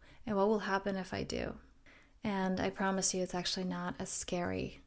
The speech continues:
as your mind will make it out to be, because, like, a lot of us, we're afraid of being, we're afraid of receiving because, "Oh, well, that means opening up my body." And what happens when you do that?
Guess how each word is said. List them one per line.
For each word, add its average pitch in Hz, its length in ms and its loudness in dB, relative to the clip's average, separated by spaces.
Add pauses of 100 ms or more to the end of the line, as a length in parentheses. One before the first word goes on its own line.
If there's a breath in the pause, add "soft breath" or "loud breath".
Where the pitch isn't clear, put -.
(360)
as 185 460 2
your 196 160 2
mind 185 260 0
will 180 100 0
make 180 280 -4
it 196 60 -4
out - 180 -4
to - 80 -6
be, 180 160 -2
because, 175 320 0
like, 170 180 -4 (1200 loud breath)
a 233 60 -2
lot 233 160 10
of 240 80 8
us, 214 220 6
we're 208 160 4
afraid 214 340 4
of 180 220 4
being, 185 420 4
we're 180 100 -2
afraid 190 320 2
of 185 400 0
receiving 196 540 6
because, 180 540 2
"Oh, 196 80 4
well, 180 260 4 (140)
that 190 240 6 (720)
means 196 360 2
opening 185 360 0
up - 100 -2
my 160 120 2
body." 185 480 2 (380 loud breath)
And 202 160 -4
what 190 140 -2
happens 202 360 0
when 220 140 6
you 226 80 6
do 262 200 4
that? 196 280 -2